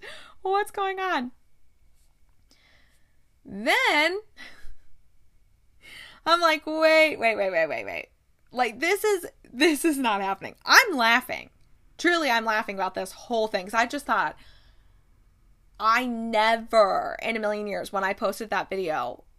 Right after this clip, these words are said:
thought any of this was gonna happen. At the time, when I posted that video, I had, like, eight thousand three hundred thirty-five followers. I don't know.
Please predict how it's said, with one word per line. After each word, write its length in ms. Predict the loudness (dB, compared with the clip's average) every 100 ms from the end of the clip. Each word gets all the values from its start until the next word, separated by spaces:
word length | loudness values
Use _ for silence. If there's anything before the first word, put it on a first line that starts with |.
| -20
thought 680 | -20 -20 -2 0 2 0 -2 -14 -8 -2
any 300 | 0 -2 -6
of 100 | -6
this 180 | -10
was 120 | -10 -10
gonna 180 | -10
happen. 320 | -10 -12 -14 -8
At 200 | 0 0
the 60 | 0
time, 440 | -4 -2 -2 -4 -12 _ _ _
when 220 | -2 0
I 100 | 0
posted 340 | 0 -2 -4 -4
that 180 | -4
video, 420 | -4 -4 -2 -2 -4
I 60 | -6
had, 280 | -6 -8 -6
like, 220 | -10 -10 -10
eight 260 | -8 -8 -6
thousand 460 | -6 -6 -8 -12
three 260 | -10 -8 -8
hundred 720 | -10 -12 -8 -6 -6 -8 -12 _ -20 _ _ _ -8
thirty-five 1800 | -6 -6 -12 -14 -14 -16 -18 _ _ -20 -16 -8 -6 -4 -6 -8 -10 -14
followers. 720 | -14 -8 -6 -6 -8 -12 -4 6
I 140 | 6
don't 100 | 6
know. 180 | -2